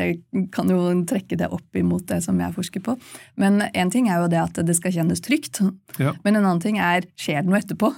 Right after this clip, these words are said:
Speaker 2: Ja.
Speaker 1: Ikke sant? Så er, har det noe effekt av å si ifra? Og, ehm, sånn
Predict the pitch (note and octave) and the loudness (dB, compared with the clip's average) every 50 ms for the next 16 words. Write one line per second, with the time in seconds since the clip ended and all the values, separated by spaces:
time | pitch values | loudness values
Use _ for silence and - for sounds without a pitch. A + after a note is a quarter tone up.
0 | - A4 D5 - _ _ _ - - - C#3 D#3 D#3+ - G3 F#3+ G3+ F#3+ G3 G#3 | -4 -12 -12 -14 _ _ _ -10 -4 0 0 0 2 2 2 2 4 4 2 2
1 | - G3 D#3 C3+ D3+ - F3 E3+ E3+ E3+ E3+ E3+ E3 F3 - F3+ F#3 - - - | 2 2 0 0 0 -2 -2 0 0 2 2 2 0 0 -2 -6 -8 -6 -4 -4
2 | F3+ E3+ F3 E3+ E3+ F#3+ F#3 F3 F3 E3+ - G3+ G#3+ G#3+ A#3+ - _ _ _ _ | -2 0 0 0 -2 -2 -2 -2 -4 -4 -2 -2 -4 -4 -6 -10 _ _ _ _
3 | _ _ _ _ _ _ - - - G3 F#3 F#3 F#3+ G3+ G#3 G#3+ A3 A3+ A3 A3+ | _ _ _ _ _ _ -16 -6 -2 0 2 4 4 4 4 4 2 2 0 -4
4 | - - - _ _ - - - F#3 G3 A#3 A#3+ B3+ | -8 -20 -20 _ _ -8 -4 0 2 4 4 4 4